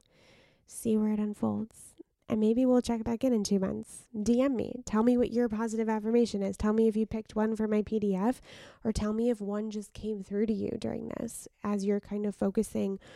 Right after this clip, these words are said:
on the main emotional challenge that you're working on right now. What's coming through for you? What do you most need to hear? And then say that to yourself over and over and over again.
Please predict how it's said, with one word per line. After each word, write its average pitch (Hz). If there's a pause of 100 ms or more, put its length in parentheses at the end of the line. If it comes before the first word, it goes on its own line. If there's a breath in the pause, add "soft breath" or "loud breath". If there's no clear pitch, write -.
(280 loud breath)
on 208
the 202
main 196
emotional 196
challenge 202
that 196
you're 196
working 202
on 202
right 190
now. 190
What's 190
coming 220
through 208
for - (120)
you? - (500 loud breath)
What 208
do 240
you 233
most 185
need 175
to 185
hear? 190 (400 loud breath)
And 208
then 202
say 208
that 208
to -
yourself 185 (120)
over 202
and 220
over 202
and 190
over 208
again. 202